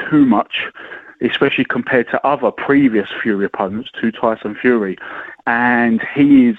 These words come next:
the absolute, when it comes to technical boxing, uh, while Fury has great technical prowess for his size, um, Usyk is probably the best technical boxer on the planet. So that would be a very interesting match.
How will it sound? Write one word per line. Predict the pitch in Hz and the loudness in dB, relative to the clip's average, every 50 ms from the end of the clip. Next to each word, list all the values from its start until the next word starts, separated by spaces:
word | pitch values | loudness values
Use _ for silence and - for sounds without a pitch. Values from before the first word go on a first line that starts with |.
| _ - | _ 0
the | 117 113 113 | 2 2 2
absolute, | 117 120 - - - - 123 107 | 2 0 -2 -6 -6 -4 -2 0
when | 117 117 123 | 0 0 0
it | - | 0
comes | - - 131 131 - - | -2 -4 -4 -4 -4 -6
to | 127 | -6
technical | - - 147 - - 135 - 120 104 | -4 -2 -2 -2 -2 -2 -4 -6 -4
boxing, | - 110 110 - - - 101 92 101 104 - - - - - - - - - | -4 -4 -4 -4 -6 -4 -4 -2 -2 -4 -8 -12 -20 -20 -20 -20 -20 -10 -4
uh, | 113 107 107 107 | -2 -2 -2 -2
while | 107 104 101 113 123 127 123 123 120 117 113 113 110 120 120 - - - | -2 -2 -2 0 2 2 2 2 2 0 -2 -4 -6 -8 -8 -8 -4 0
Fury | 131 127 120 113 104 | 0 2 2 0 0
has | - - 110 107 101 - | -2 -2 -4 -4 -6 -10
great | - - 117 120 139 135 - - - | -8 -2 -2 0 0 -2 -4 -6 -6
technical | 131 - 135 - - - 123 - | -4 -2 -4 -4 -4 -6 -6 -8
prowess | - - 127 120 120 117 110 - - - | -6 -4 -4 -2 -2 -4 -4 -8 -10 -8
for | 117 113 - | -8 -8 -6
his | - 104 - - - | -8 -10 -10 -6 -4
size, | - 143 147 123 98 107 117 - - - - - - - - - - - - - - | 0 0 2 0 0 -2 -4 -6 -8 -12 -18 -18 -20 -20 -20 -20 -20 -20 -20 -10 -6
um, | 107 104 104 104 107 107 104 104 110 120 | -4 -2 0 0 0 -2 -2 -2 -4 2
Usyk | 143 135 135 143 - - 117 - - | 4 4 4 4 2 -2 -4 -2 -2
is | 117 104 - | -4 -6 -6
probably | - - 123 113 104 | -4 -2 0 0 0
the | - 113 120 123 | 0 -2 -2 -2
best | - 113 101 - - - - | -2 -4 -6 -6 -8 -6 -4
technical | 123 - 139 120 - - 90 | -4 -4 -4 -6 -8 -10 -6
boxer | - 117 117 - - - 104 | -4 -4 -4 -4 -6 -6 -6
on | 98 | -6
the | 98 92 | -6 -6
planet. | - - 110 104 92 85 - - - - - _ _ _ - - - - - - - - - - - | -4 -2 -2 -2 -4 -8 -14 -18 -20 -20 -20 _ _ _ -20 -20 -20 -18 -16 -16 -16 -16 -14 -6 -4
So | 117 113 110 107 107 110 113 113 113 113 110 113 113 - - 127 - | -2 0 0 0 0 2 2 2 2 2 2 0 -2 -4 -6 -6 -4
that | 143 131 143 147 | -4 -4 -2 -4
would | 131 117 - | -6 -6 -4
be | 127 117 | -2 -2
a | 113 | -2
very | 104 120 117 110 110 110 113 | 0 0 0 0 0 0 0
interesting | 113 110 - - 117 101 - - 104 98 104 | -2 -2 -4 -4 -6 -6 -6 -4 -4 -2 0
match. | 107 104 90 - - - - | -2 -2 -2 -4 -8 -10 -12